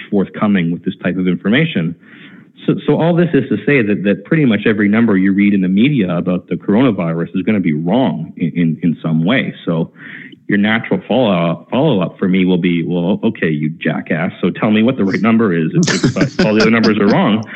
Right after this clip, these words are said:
And, and <laughs> I wish it was that simple. I, I don't know what the right answer is, and, and, and nobody does. And this is,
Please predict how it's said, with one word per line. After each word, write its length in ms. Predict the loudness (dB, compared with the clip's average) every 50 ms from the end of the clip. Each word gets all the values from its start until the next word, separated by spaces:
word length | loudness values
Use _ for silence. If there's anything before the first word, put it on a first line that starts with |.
| -12 -12 -10 -8 -8 -8 -4 -2
And, 200 | 0 0 2 2
and 560 | 2 2 4 4 2 2 2 2 0 0 0 -2 -2 0 0 0
<laughs> 40 | 2
I 80 | 2
wish 220 | 4 4 2 4 2
it 80 | 4
was 140 | 4 4 4 4
that 240 | 2 0 0 -2 0
simple. 400 | 2 2 4 4 4 2 4 4
I, 160 | 2 2 2 2
I 140 | 2 2 4
don't 200 | 4 4 4 4
know 120 | 4 4
what 160 | 4 4 4
the 100 | 2 2
right 180 | 2 2 2 2
answer 400 | 4 2 2 2 2 2 2 4
is, 160 | 2 2 2
and, 160 | 0 -2 -2
and, 220 | 0 0 0 0 0
and 180 | 2 2 4
nobody 320 | 4 4 4 4 4 2 2
does. 280 | 0 0 -2 -2 -2 -2
And 140 | 0 0 0
this 80 | 0 0 -2
is, 120 | -4 -4